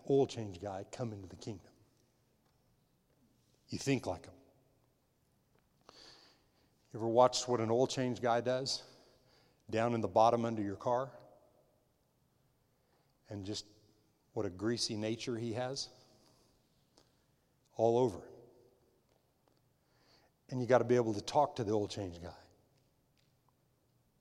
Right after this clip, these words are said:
and be connected to the oil change guy, if that's where you're supposed to be connected. And be able to relate to that guy.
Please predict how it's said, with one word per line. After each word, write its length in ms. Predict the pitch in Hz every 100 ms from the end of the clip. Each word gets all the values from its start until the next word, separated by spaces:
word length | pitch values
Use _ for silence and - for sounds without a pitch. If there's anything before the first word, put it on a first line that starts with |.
| _
and 100 | 123
be 100 | 120
connected 480 | 117 127 135 131 107
to 80 | 107
the 100 | 104
oil 160 | 107 98
change 320 | 110 95 82
guy, 120 | 85 -
if 60 | -
that's 260 | 120 101 107
where 100 | 92
you're 180 | 90 85 -
supposed 320 | - 110 92
to 60 | 92
be 120 | 92
connected. 420 | - 95 90 - _ _ _ _ _ _ _ _ _ _ _ _ _ _
And 80 | 113
be 100 | 139
able 160 | 143 123
to 80 |
relate 360 | 120 127 147 143
to 80 | 123
that 200 | 107 104
guy. 240 | 104 85